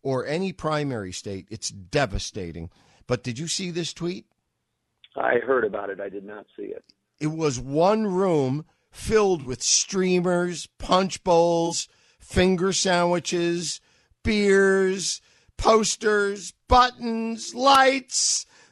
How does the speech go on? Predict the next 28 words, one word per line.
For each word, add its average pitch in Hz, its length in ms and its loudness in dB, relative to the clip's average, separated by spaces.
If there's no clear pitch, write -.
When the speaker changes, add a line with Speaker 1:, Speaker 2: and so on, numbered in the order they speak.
Speaker 1:
movies, 277 1160 0
people. 269 1080 4
Well, 165 260 0
no 165 200 2
people. 131 480 -6
Actually, 185 380 0
all 202 280 0
of 196 100 -4
those 180 260 -2
things, 170 360 -2
and 147 240 -6
then 147 320 -4
an, 127 180 -12
an, 135 100 -6
an 139 340 -6
enormous 180 680 2
room 180 320 0
full 170 220 -6
of 170 100 -10
folding 165 360 -4
chairs. 127 420 -8
At 151 200 0
the 151 100 -8
fr-, - 260 -10
in 165 200 -8
the 156 80 -4
front 175 400 -2
row, 143 480 2